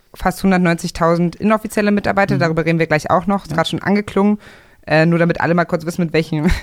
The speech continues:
Speaker 1: <laughs> äh, Begriffen wir hier operieren.
Speaker 2: Mhm.
Speaker 1: Ähm, und was ganz spannend ist, weil Sie ja gesagt haben, dass Ihr Großvater mit bei der Gründung schon dabei war.
Speaker 2: Mhm.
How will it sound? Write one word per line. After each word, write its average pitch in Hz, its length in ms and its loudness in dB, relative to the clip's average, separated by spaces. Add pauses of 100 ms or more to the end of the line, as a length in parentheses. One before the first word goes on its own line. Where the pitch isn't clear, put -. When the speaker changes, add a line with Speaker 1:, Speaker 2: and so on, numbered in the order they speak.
Speaker 1:
<laughs> - 220 -6
äh, 165 100 -4
Begriffen 170 400 -2
wir 151 60 0
hier 151 180 0
operieren. 160 460 -2 (160)
Speaker 2:
Mhm. 147 160 -6
Speaker 1:
Ähm, 175 440 2 (140)
und 175 440 2
was - 360 -4
ganz 170 180 0
spannend 208 240 -2
ist, 220 160 -6
weil 165 120 2
Sie 165 100 0
ja 160 80 2
gesagt 160 400 -2
haben, 180 240 -2
dass 160 280 -4
Ihr 160 140 0
Großvater 175 680 -2
mit 160 140 -2 (340)
bei 156 100 2
der 147 80 0
Gründung 202 320 0
schon 151 200 -4
dabei 139 340 0
war. 180 220 2
Speaker 2:
Mhm. - 40 -6